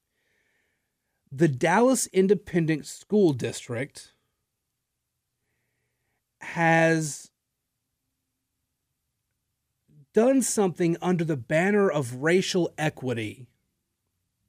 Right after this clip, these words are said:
that is really working on improving a lot of the academic performance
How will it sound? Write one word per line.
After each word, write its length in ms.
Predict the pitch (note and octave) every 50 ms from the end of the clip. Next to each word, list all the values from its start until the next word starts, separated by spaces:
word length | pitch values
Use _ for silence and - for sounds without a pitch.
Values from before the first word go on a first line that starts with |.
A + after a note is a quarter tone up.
| _ _ _ _ _ _ _ _ _ _ _ _ _ _ _ _ _ _ _ _ _ _
that 200 | _ C#3+ E3 E3+
is 160 | F3+ F3 C#3+ C#3
really 280 | D#3 G#3+ A#3 A#3 A3+
working 520 | G3+ D#3+ C#3+ E3+ E3+ E3+ - - D#3 C#3+ C#3+
on 180 | B2 C#3 C#3+ C#3
improving 1000 | C3 C3 B2 - - - - F3+ F3+ F3+ E3+ C3+ A#2+ B2 A2+ G#2 G#2 G#2+ A#2 A#2+ _ _ _ _ _ _ _ _ _ _ _ _ _ _ _ _ _ _ _ _ _ _ _ _ _ _ _ _ _ _ _ _ _ _ _ _ _ _ _ _
a 120 | - C#3+ C#3+
lot 360 | C#3 C3+ C3+ C#3+ C#3+ D3+ E3+
of 80 | F#3 E3
the 160 | F#3 F3 -
academic 680 | C#3 D3+ D3+ - - D#3+ C3+ C#3 D3 C#3 C#3+ C3+ C3 _
performance 840 | - - D3 C3 - - - - G3+ G#3 F#3 D3 C3+ B2+ B2+ - -